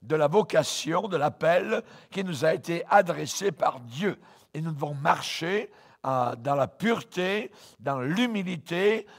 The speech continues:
dans la persévérance, dans la patience, dans la douceur,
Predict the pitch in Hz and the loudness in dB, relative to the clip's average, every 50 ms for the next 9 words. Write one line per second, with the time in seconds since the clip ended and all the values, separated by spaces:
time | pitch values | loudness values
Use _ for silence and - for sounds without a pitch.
0 | - _ - 123 170 170 170 160 151 139 - - - - 254 254 175 - - - | -20 _ 0 4 6 6 8 6 4 2 -2 -4 0 2 4 4 4 2 -2 -4
1 | 202 185 185 180 165 131 151 170 180 190 196 190 175 - - 214 196 - - - | -4 -2 -2 -2 0 2 2 2 2 2 -2 -4 -4 -2 0 0 0 0 -4 -12
2 | - - _ - - 143 139 131 - - _ - 214 185 - - - - 165 175 | -20 -20 _ -2 -2 0 0 -2 -6 -2 _ 4 4 4 4 0 -4 -2 0 2
3 | 175 180 175 180 - - - 190 190 165 - - - - - - 110 160 156 139 | 2 2 2 -2 -4 -6 -2 -2 -2 -2 -2 -4 -10 -20 -16 -6 -4 -2 0 0
4 | - 98 90 - 240 220 - - - 180 180 175 175 180 185 185 - | -2 -4 -4 -4 -4 -2 -2 0 4 6 8 8 8 8 6 4 2